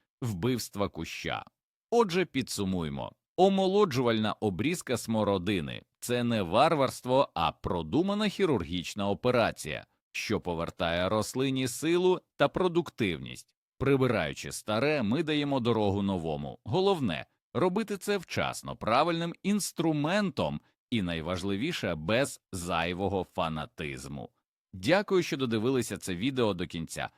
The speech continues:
Сподіваюся, тепер ваш секатор не лежатиме без діла. Якщо це відео було для вас корисним,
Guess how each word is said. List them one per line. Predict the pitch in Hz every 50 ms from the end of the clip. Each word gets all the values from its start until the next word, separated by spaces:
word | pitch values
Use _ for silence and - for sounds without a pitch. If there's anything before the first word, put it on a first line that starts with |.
| _ _ _ _
Сподіваюся, | - - - - 110 104 98 110 107 120 131 135 131 117 98 - - - 60 - - _ _
тепер | - 117 107 95 - - 110 147 180 202 196
ваш | 165 151 147 135 -
секатор | - - 127 110 - - 101 92 85 - - 90 80 - _ _ _ -
не | 107 110 110 110 123 151 175 185
лежатиме | 180 180 180 135 101 117 104 87 - 95 92 92 92
без | 82 80 87 82 76 71
діла. | 73 73 87 80 76 69 67 - _ _ _ _ _ _
Якщо | - 117 131 135 107 - - - 131 117
це | - - 117 107
відео | 92 107 143 139 113 104 92 90
було | 82 90 92 87 87
для | 85 92 95
вас | 92 98 95 - -
корисним, | - 104 110 156 170 156 - - 113 98 90